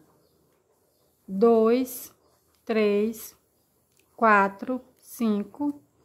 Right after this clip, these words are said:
seis também. Tirei o alfinete. Então, são doze pontos. Agora, essa linha aqui, ó, gente, vocês colocam aqui,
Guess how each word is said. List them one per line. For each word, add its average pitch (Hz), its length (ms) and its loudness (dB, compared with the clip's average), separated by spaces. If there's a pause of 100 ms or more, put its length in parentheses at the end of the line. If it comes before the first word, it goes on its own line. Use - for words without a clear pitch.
(140)
seis 226 400 -2
também. 208 640 0 (100)
Tirei 196 300 -8
o 208 40 -4
alfinete. - 720 -8 (560)
Então, 233 160 -2
são 269 220 4
doze 269 300 4
pontos. 196 340 -4
Agora, 202 300 2
essa 254 240 2
linha 214 240 2
aqui, 196 240 -8
ó, 254 100 2
gente, 202 420 -6
vocês - 160 -16
colocam 208 460 -2
aqui, 214 500 -6